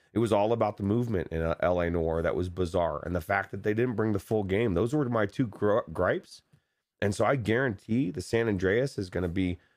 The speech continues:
night and day difference. I'm excited. I get excited more and more 'cause I've been playing the hell out of G T A, all sorts that are flat, and now I'm gonna get to be in V R, and I'm gonna get to have both of my hands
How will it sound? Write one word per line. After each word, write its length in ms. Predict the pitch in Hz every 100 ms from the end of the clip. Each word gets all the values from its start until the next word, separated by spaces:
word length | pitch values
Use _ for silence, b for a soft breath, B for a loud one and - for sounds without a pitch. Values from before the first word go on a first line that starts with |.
| b
night 260 | 101 110
and 100 | 101
day 120 | 101 98
difference. 460 | 90 90 131 143
I'm 220 | 87 123
excited. 480 | 226 - 82 98 95
I 100 | 85
get 140 | 131 135
excited 420 | - 110 107 101
more 220 | 104 104
and 80 | 87
more 220 | 98 131
'cause 120 | -
I've 120 | 95
been 120 | 135 110
playing 220 | 104 98
the 80 | 92
hell 180 | 98
out 120 | 98 95
of 80 |
G 180 | 92 107
T 260 | 98 110 104
A, 200 | 104 101 _ _ _ -
all 200 | 101 143
sorts 640 | - 123 185 - - - _ _ _ _
that 160 | 95 98
are 60 | 90
flat, 560 | - 123 147 95 - _
and 140 | 87
now 200 | 90 98
I'm 120 | 117 110
gonna 180 | 107
get 200 | 92 101
to 60 | 95
be 360 | 92 101 82 110
in 180 | 139
V 220 | 123 117 92
R, 300 | 90 87 80
and 100 | 87
I'm 80 |
gonna 220 | 92 101 92
get 180 | 104
to 60 | -
have 280 | 101 107 98 - _
both 240 | 95 117 -
of 60 |
my 140 | 104 90
hands 540 | 95 120 127 127 120